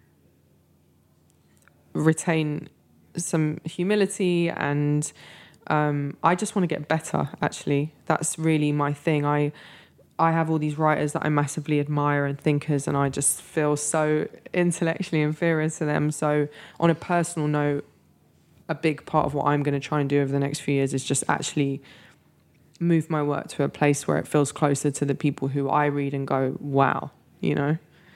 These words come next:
Um, and that's gonna take, uh, some work. <laughs> Um,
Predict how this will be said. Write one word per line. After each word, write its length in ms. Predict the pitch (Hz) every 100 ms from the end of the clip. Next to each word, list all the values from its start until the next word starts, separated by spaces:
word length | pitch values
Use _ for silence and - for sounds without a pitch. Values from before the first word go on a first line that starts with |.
| - - _ _ -
Um, 640 | 147 139 135 139 139 160 - _ _ _ _ _ -
and 180 | 151 143
that's 340 | 139 - - -
gonna 200 | 143 131
take, 440 | 135 127 - - _ _ _ - _ -
uh, 320 | 139 143 156 - - -
some 200 | - 208
work. 380 | 311 202 - - -
<laughs> 600 | 277 285 311 - 277 277 - 349 - - - -
Um, 480 | 151 147 143 139